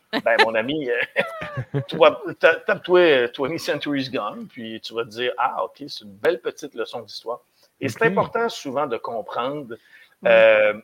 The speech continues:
Speaker 1: d'où, euh, certains groupes viennent pour savoir où ils s'en vont. Et surtout, Spirit Adrift, comme je vous dis, c'est un groupe qui lance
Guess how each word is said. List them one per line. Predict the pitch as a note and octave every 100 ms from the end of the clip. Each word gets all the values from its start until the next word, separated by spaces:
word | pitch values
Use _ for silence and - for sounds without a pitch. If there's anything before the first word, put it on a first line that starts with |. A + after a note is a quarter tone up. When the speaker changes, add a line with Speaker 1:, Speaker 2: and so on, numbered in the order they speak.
| -
Speaker 1:
d'où, | G2+ D3 F3 F3+ G#3 _ B2
euh, | A2 G#2
certains | - - - B2+
groupes | C3 C3
viennent | G#2+ B2+ C#3+ C3
pour | - -
savoir | A2 A#2 B2+ -
où | C3+
ils | C3 A#2
s'en | - A#2 A2
vont. | G2+ A#2 _ _ _ _
Et | A#2
surtout, | - - - - F#3+
Spirit | - C#3 B2+ C#3
Adrift, | G#2+ A2+ C#3 -
comme | B2+
je | A#2
vous | A2+
dis, | G2+ G#2+ C3+ - _ _ _
c'est | - - C3 B2+
un | C3
groupe | A2+ D#3 -
qui | -
lance | A#2+ C#3 D3+ C3